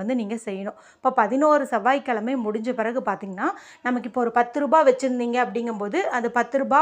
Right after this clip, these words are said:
பதினோரு நாட்கள்னு கணக்கு போடும்போது நமக்கு நூத்தி பத்து ரூபாய் வந்து வந்திருக்கும். ஏலக்காய்ன்னு கணக்கு போடும்போது ஒரு செவ்வாய்க்கிழமை ரெண்டு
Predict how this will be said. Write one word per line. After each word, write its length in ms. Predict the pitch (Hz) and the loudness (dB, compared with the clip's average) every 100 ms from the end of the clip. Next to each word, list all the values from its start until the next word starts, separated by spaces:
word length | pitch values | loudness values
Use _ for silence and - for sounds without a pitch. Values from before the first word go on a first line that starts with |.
| 294 | 4
பதினோரு 440 | 220 233 247 240 233 | 2 2 2 2 2
நாட்கள்னு 500 | 226 233 - 262 254 233 | 0 -2 -2 -2 -2 -2
கணக்கு 240 | 214 202 | -4 -4
போடும்போது 340 | 220 208 226 247 | -4 -2 -2 -4
நமக்கு 260 | 208 185 403 427 - _ 262 | -6 -4 -4 -4 -20 _ 2
நூத்தி 240 | 294 294 262 | 2 0 -4
பத்து 180 | 226 220 | -4 -2
ரூபாய் 200 | 220 233 | 0 0
வந்து 160 | 214 277 | -2 -2
வந்திருக்கும். 500 | 226 196 202 - - - - - 262 | -2 -4 -6 -4 -8 -10 -20 2 4
ஏலக்காய்ன்னு 420 | 285 285 277 269 262 | 4 2 -2 -2 -2
கணக்கு 240 | 226 220 214 | -2 -4 0
போடும்போது 420 | 220 214 214 214 415 427 _ - 247 | 0 2 -4 -2 -2 -4 _ -2 2
ஒரு 140 | 254 240 | 2 4
செவ்வாய்க்கிழமை 580 | 254 269 294 277 254 285 320 | 4 4 2 0 2 0 0
ரெண்டு 240 | 233 240 | -2 2